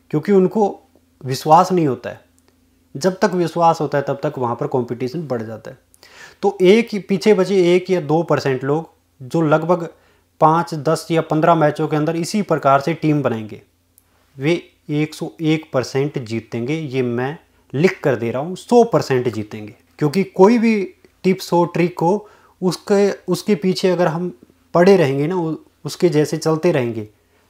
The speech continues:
तभी वो काम करती है। अगर एक मैच के अंदर मान लो काम नहीं की, अगले मैच के अंदर ट्राई नहीं किया, और हो सकता है जिस मैच के अंदर ट्राई नहीं किया, उस मैच के अंदर वो काम की हो,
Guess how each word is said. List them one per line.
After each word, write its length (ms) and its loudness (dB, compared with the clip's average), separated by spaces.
तभी 260 2
वो 160 0
काम 280 2
करती 400 -6
है। 160 -8
अगर 200 4
एक 320 6
मैच 260 2
के 100 -2
अंदर 180 2
मान 260 4
लो 100 0
काम 280 2
नहीं 260 2
की, 260 -6
अगले 260 4
मैच 200 2
के 80 -2
अंदर 160 0
ट्राई 300 2
नहीं 180 0
किया, 260 -6
और 80 0
हो 180 0
सकता 280 -2
है 60 -2
जिस 200 -4
मैच 160 -2
के 80 -6
अंदर 160 -2
ट्राई 260 0
नहीं 140 -2
किया, 180 -4
उस 180 -6
मैच 200 -6
के 60 -6
अंदर 160 -4
वो 120 -2
काम 280 -2
की 180 -14
हो, 180 -18